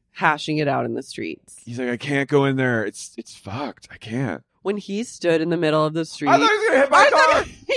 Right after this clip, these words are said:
Speaker 2: I was like,
Speaker 1: too.
Speaker 2: "They're gonna,
Speaker 1: I was
Speaker 2: he's
Speaker 1: like,
Speaker 2: gonna get
Speaker 1: "They're gonna
Speaker 2: meet
Speaker 1: meet
Speaker 2: Joe
Speaker 1: Joe
Speaker 2: Black."
Speaker 1: Blackham."
Speaker 2: Yes! I was
Speaker 1: Yeah.
Speaker 2: like, "They're gonna fucking,
Speaker 1: <laughs>
Speaker 2: oh, they're gonna, he's gonna get sideswiped by three different cars and fly into the air and do, like, somersaults."
Speaker 1: I literally was, like, bracing myself. I couldn't,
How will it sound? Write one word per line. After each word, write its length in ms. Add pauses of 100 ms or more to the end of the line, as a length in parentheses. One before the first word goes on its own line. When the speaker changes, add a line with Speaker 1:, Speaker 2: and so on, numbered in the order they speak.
Speaker 2:
I 60
was 120
like, 100
Speaker 1:
too. 240 (140)
Speaker 2:
"They're 140
gonna, 140
Speaker 1:
I 40
was 140
Speaker 2:
he's 40
Speaker 1:
like, 140
Speaker 2:
gonna 140
get 80
Speaker 1:
"They're 160
gonna 240
Speaker 2:
meet 60
Speaker 1:
meet 120
Speaker 2:
Joe 140
Speaker 1:
Joe 200
Speaker 2:
Black." 340
Speaker 1:
Blackham." 280
Speaker 2:
Yes! 480
I 60
was 80
Speaker 1:
Yeah. 80
Speaker 2:
like, 180
"They're 180
gonna 180
fucking, 460 (260)
Speaker 1:
<laughs> 260
Speaker 2:
oh, 300
they're 160
gonna, 260 (160)
he's 180
gonna 160
get 180
sideswiped 680
by 160
three 460
different 320
cars 580
and 160
fly 480
into 220
the 160
air 260
and 160
do, 160
like, 220
somersaults." 720
Speaker 1:
I 80
literally 500
was, 140
like, 240
bracing 520
myself. 460
I 140
couldn't, 600